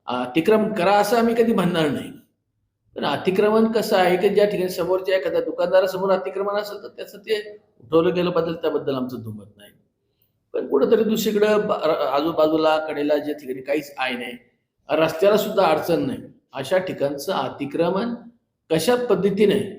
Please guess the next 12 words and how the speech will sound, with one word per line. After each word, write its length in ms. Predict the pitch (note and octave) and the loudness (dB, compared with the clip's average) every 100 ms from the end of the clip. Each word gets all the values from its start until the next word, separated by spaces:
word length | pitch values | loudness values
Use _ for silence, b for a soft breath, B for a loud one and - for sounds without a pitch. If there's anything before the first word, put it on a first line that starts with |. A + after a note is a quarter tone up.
| - _ _ | -20 _ _
कारण 120 | - | -10
की 80 | - | -6
अनेक 280 | D3+ A3 G#3+ | 2 2 4
वर्षापासून 500 | G3+ F#3+ F#3 F3+ D#3+ | 2 4 4 2 0
आम्ही 180 | D#3+ D#3 | 0 -2
सांगतो 420 | C3 A#2+ B2 C#3+ | -4 -6 -4 -6
की 580 | C#3 F#3+ G3+ - - _ _ _ _ _ _ E3 | -6 -8 -8 -8 -12 _ _ _ _ _ _ 2
त्या 120 | E3+ | 4
आपण 320 | E3+ D#3+ F3 | 4 2 -2
पाहतोय 580 | F3 D#3+ C3 - E3 D#3+ | 0 2 0 -2 -4 -4
की, 520 | - F3 F3+ - _ _ _ _ _ _ | -6 -6 -6 -6 _ _ _ _ _ _
अ, 60 | A#2+ | -6